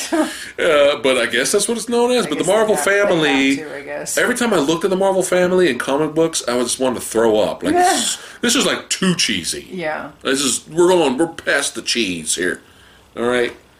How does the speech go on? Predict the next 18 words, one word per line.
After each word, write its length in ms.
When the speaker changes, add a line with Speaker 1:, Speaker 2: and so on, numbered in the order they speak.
Speaker 2:
And 500
<laughs> 300
the, 960
the, 420
the 180
Billy 220
Batson's 580
with 400
the 80
Foster 420
family 480
at 120
the 60
carnival, 680
and 400
he's 200
Shazam, 500
and 100